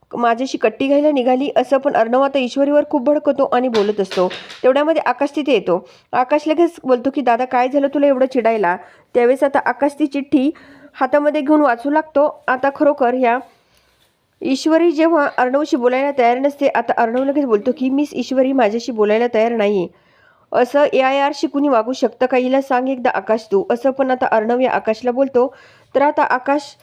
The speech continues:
ईश्वरीला बोलतो की, "अगं ईश्वरी, काय झालं नेमकं?" त्यावेळेस इकडे ईश्वरी हात जोडते. ईश्वरी लगेच बोलते की, "आकाश सर यांना असं वाटतं की मी फालतू बडबड करते, त्यामुळे मी ठरवलं आहे की अर्णव सरांशी कट्टी घेतलेली चांगली आहे," असं पण इकडे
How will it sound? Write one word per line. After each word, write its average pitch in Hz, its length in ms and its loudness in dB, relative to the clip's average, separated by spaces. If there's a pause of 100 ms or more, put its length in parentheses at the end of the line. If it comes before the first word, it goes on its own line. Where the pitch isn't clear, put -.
(260)
ईश्वरीला 294 460 0
बोलतो 240 380 0
की, 262 140 -2
"अगं 220 280 0
ईश्वरी, 254 360 0
काय 254 260 0
झालं 262 240 0
नेमकं?" 185 340 0 (640)
त्यावेळेस 247 300 2
इकडे 285 180 -2
ईश्वरी 285 320 -2
हात 294 220 0
जोडते. 277 420 0 (380)
ईश्वरी 294 380 -2
लगेच 277 220 0
बोलते 240 300 0
की, 226 160 -4 (240)
"आकाश 247 320 0
सर 285 240 0
यांना 262 280 0
असं 269 240 -2
वाटतं 220 280 0
की 254 100 -6
मी 277 180 0
फालतू 254 260 -2
बडबड 220 280 0
करते, 185 440 -2 (360)
त्यामुळे 277 360 0
मी 330 140 2
ठरवलं 285 520 0
आहे 240 200 0
की 254 280 -8 (320)
अर्णव 254 340 2
सरांशी 277 420 -2
कट्टी 254 300 -2
घेतलेली 285 380 -2
चांगली 233 420 -2
आहे," 185 280 0 (300)
असं 233 240 0
पण 285 200 2
इकडे 277 300 2